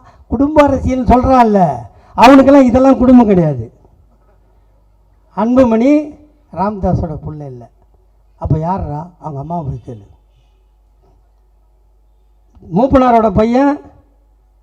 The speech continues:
ஜி கே வாசனா, பான்பராக் வாயன், வாயில ஒண்ணும் இல்லாதே மெல்றது எப்படின்னு அவங்ககிட்ட தான் கத்துக்கணும். வாய் அந்த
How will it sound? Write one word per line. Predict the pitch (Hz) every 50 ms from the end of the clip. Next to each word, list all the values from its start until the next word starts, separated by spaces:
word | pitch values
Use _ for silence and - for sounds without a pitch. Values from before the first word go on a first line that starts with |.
| _ _ _ _ _ _ _ _ _
ஜி | 165 202 254 214
கே | 202 233 208
வாசனா, | 190 190 185 - 165 175 196 220 226 220 170 127 110 - - _ _ _ _ _
பான்பராக் | - 196 214 202 185 190 175 170 160 147 151
வாயன், | 147 143 135 127 120 101 - _ _ _ _ _ _ _ _ _ _ _ _ _ _ _ _ _ _ -
வாயில | 156 175 202 220 214 214 190
ஒண்ணும் | 175 180 202 214 226 220
இல்லாதே | 208 220 214 196 220 220
மெல்றது | 208 196 196 196 190 202 185 190 185
எப்படின்னு | 175 160 190 196 185 165
அவங்ககிட்ட | 170 170 175 165 165
தான் | 165 165 156
கத்துக்கணும். | 151 - 147 135 120 117 113 _ _ _ _ _ _ _ _ _ _ _ _ _ _ _ _ _
வாய் | - 156 170 180 175 165 151
அந்த | 143 147 147 147